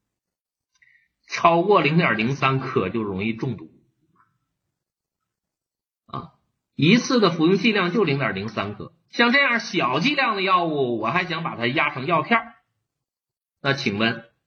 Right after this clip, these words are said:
你能压出零点零三克的药片儿来吗？没有那么小的机器呀，那咋办呢？那我就往零点零三克的药里呀，我加零点零七克的淀粉。好了，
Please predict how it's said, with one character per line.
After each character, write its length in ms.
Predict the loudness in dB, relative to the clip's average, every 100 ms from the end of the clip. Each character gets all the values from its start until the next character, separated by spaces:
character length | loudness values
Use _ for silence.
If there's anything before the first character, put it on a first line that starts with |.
| _ _ _ _ _
你 200 | 2 4
能 240 | 4 4
压 220 | 2 2
出 200 | 0 -2
零 220 | -2 -2 -2
点 200 | -2 -2
零 200 | -4 -4
三 280 | -2 -2
克 200 | -4 -6
的 80 | -6
药 160 | -6 -8
片 160 | -8
儿 100 | -10
来 60 | -10
吗？ 160 | -16 -20 _ _ _ _ _ _ _ _ _ _ _
没 220 | -2 2
有 200 | 4 4
那 100 | 6
么 80 | 4
小 240 | 4 0 0
的 100 | 0
机 180 | 0
器 280 | -4 2 4
呀， 340 | 4 2 -6 -4
那 120 | 0
咋 160 | 2 2
办 220 | 0 0
呢？ 240 | -2 -6 -12 _ _ _ _ _ _ _
那 200 | 2 4
我 160 | 4 2
就 160 | 2
往 260 | 2 2 2
零 200 | 2 4
点 180 | 2 2
零 180 | 0 0
三 300 | 0 0 -2
克 220 | -4 -2
的 80 | 0
药 280 | 2 2
里 200 | 0 -6
呀， 240 | -12 -14 -16 _
我 120 | -10 -4
加 280 | 2 2
零 240 | 0 -4 -4
点 200 | -6 -6
零 180 | -6 -6
七 280 | -4 -2 -2
克 220 | -2 -6
的 120 | -4
淀 260 | -2 -2 -4
粉。 160 | -14 _ _ _ _ _ _ _ _ _ _ _
好 260 | 0 2
了， 340 | 4 0 -2